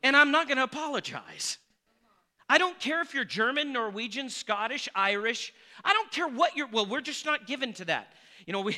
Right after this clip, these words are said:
<laughs> Rick and I have talked about this. You know, you know, we just, "I wasn't raised that way." Well, maybe you were raised wrong.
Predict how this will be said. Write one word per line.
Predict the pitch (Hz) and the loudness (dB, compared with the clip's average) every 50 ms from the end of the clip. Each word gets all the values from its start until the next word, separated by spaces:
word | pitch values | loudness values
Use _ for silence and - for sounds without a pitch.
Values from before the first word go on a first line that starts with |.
| - 226 | -4 -8
<laughs> | - | -8
Rick | 143 139 - - | -6 -6 -6 -4
and | 254 147 | -2 0
I | 147 | 0
have | 160 147 - | 0 0 0
talked | - 156 147 - | -2 -2 -2 -2
about | 151 135 127 | -4 -6 -6
this. | - 123 - - - - - - - 254 202 - | -6 -8 -10 -12 -14 -18 -20 -18 -20 -14 -8 -2
You | 202 | 2
know, | 214 214 208 185 180 - - - - _ - | 4 4 4 2 -2 -6 -14 -20 -20 _ -2
you | 208 240 | 2 2
know, | 233 233 | 2 2
we | 240 240 247 285 294 | 2 2 2 2 2
just, | 254 311 - - - | 0 -2 -4 0 2
"I | 202 220 | 4 4
wasn't | 233 262 277 277 269 285 - 254 | 4 4 4 2 2 -2 -2 0
raised | 254 262 277 302 294 254 185 - | 2 2 2 2 0 -4 -2 0
that | 196 190 175 - | 0 0 0 0
way." | 160 160 151 127 117 135 | -2 -4 -4 -4 -4 -4
Well, | 277 330 | -4 -2
maybe | 302 302 311 311 311 | -2 -2 -2 -4 -4
you | 285 254 | -4 -4
were | 214 214 202 | -4 -4 -6
raised | 156 151 160 180 202 - - | -6 -6 -8 -8 -8 -10 -12
wrong. | 277 294 339 359 359 349 262 175 | -10 -10 -10 -10 -12 -12 -14 -16